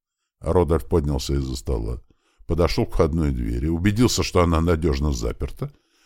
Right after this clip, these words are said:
после чего обернулся к задержанному и накололся на его испытующий, отчаянно трезвый взгляд. «Так и есть». Все это был маскарад, затеянный с одной лишь целью,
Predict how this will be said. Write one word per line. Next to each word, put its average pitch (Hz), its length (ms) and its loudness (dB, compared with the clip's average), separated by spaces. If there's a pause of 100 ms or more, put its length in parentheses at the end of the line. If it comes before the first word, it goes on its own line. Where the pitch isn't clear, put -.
(160)
после 85 260 2
чего 123 260 6
обернулся 104 580 4
к 82 40 -2
задержанному 143 680 2
и 123 60 6
накололся 104 600 4
на 110 160 2
его 95 200 2
испытующий, 143 760 -4 (440)
отчаянно 98 800 -2
трезвый 67 500 -2
взгляд. - 440 -10 (1700)
«Так - 260 -8
и 65 60 -4
есть». - 460 -10 (100)
Все - 240 4
это 120 180 4
был 110 180 4
маскарад, 104 520 4
затеянный 90 480 2
с - 80 -6
одной 85 280 0
лишь 78 180 -4
целью, 147 400 0